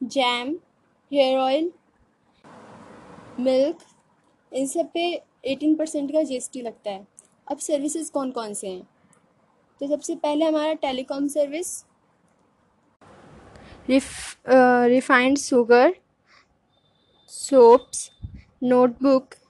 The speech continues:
जैम, हेयर ऑयल and milk, इन सब पे एटीन परसेंट का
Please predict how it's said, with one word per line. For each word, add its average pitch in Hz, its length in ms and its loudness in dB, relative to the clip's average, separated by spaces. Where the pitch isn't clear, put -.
जैम, 240 560 0
हेयर 254 280 8
ऑयल 240 400 6
and 254 300 2
milk, 185 320 -4
इन 277 180 4
सब 339 180 0
पे 359 220 2
एटीन 294 240 0
परसेंट 269 180 -6
का 302 300 2